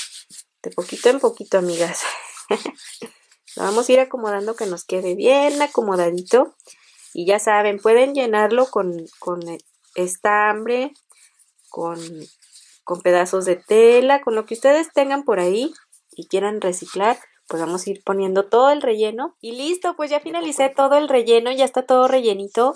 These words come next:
el cojín y todas las piezas, ¿ok? Miren, ya le llené. Todas las piezas ya están llenas de, de forro.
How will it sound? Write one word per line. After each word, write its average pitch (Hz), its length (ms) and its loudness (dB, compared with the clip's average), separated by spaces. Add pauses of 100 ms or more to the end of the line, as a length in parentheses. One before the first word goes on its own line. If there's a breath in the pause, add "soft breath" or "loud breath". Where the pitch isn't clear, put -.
el 180 320 -6
cojín 247 680 0
y 208 200 -4
todas 208 340 4
las 208 240 -2
piezas, 151 500 -8
¿ok? - 160 -14 (180)
Miren, 165 320 -12
ya 160 100 -10
le 180 180 -10
llené. 196 520 -8 (100)
Todas 262 280 4
las 277 160 0
piezas 254 340 0
ya 254 80 4
están 247 420 -2 (200)
llenas 247 440 0
de, 262 420 4 (240)
de 180 140 -2
forro. 226 500 2